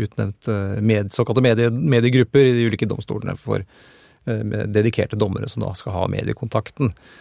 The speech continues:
Ehm, men dette, dette er jo et felt som har vært litt i utvikling, og, og utviklingen synes jo da å gå i litt mer liberal retning, i form av at man ønsker, man ikke ser det nødvendigvis som noe negativt å, å,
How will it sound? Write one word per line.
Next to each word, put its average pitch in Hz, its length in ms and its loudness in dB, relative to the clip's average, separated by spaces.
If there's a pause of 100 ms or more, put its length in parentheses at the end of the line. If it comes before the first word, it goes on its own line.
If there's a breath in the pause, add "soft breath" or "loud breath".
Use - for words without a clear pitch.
(380 soft breath)
Ehm, 123 720 2 (800)
men 180 140 4
dette, 147 280 4 (200)
dette 139 160 4
er 120 80 4
jo 117 80 4
et 123 140 -2
felt 101 180 -2
som 120 80 2
har 107 60 4
vært 107 80 0
litt 104 160 0
i - 80 4
utvikling, 185 400 0 (100)
og, 175 220 2 (340)
og 156 140 4
utviklingen 131 340 2
synes 120 240 2
jo 123 80 4
da 110 80 6
å 110 80 2
gå 95 60 0 (180)
i 104 40 2 (280)
litt 113 160 -2
mer 104 160 2
liberal 104 400 4
retning, 110 320 0
i 170 80 -2
form 98 240 0
av 95 80 0
at - 80 -4
man 104 220 0
ønsker, - 320 -10 (100)
man 110 220 -4 (180)
ikke 127 240 -4
ser 101 220 0
det - 20 0
nødvendigvis 101 320 0
som 139 80 0
noe 143 140 2
negativt 139 420 4
å, 113 80 4
å, 107 640 -2